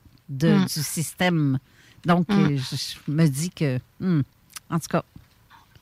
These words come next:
Speaker 2: Ouais, mais elle en parle aussi.
Speaker 1: Ouais, juste, ouais,
Speaker 2: Euh,
Speaker 1: mais soit dit en
Speaker 2: ouais.
Speaker 1: passant, très, très belle entrevue que t'as fait en passant.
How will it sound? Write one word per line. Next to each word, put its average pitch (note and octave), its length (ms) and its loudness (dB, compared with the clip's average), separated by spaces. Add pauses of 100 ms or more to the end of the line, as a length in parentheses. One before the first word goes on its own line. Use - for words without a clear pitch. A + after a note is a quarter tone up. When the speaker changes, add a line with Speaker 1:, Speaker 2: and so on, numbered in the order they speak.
(120)
Speaker 2:
Ouais, F#3+ 280 4 (300)
mais F#3 80 2
elle F3+ 120 4
en F3+ 100 2
parle F#3 300 2
aussi. E3+ 300 -2 (760)
Speaker 1:
Ouais, G3+ 240 2
juste, E3+ 280 -2
ouais, D#3+ 140 2
Speaker 2:
Euh, E3+ 140 4
Speaker 1:
mais F3 180 2
soit - 100 -2
dit F#3+ 140 2
en F#3 200 4
Speaker 2:
ouais. F#3 60 2
Speaker 1:
passant, G3+ 320 2
très, G#3+ 360 -4
très G3+ 260 -4
belle F3+ 240 -2
entrevue D#3+ 380 -4
que - 80 -16
t'as D3+ 120 -6
fait D#3 220 -6
en C#3+ 80 -4
passant. C3 380 -8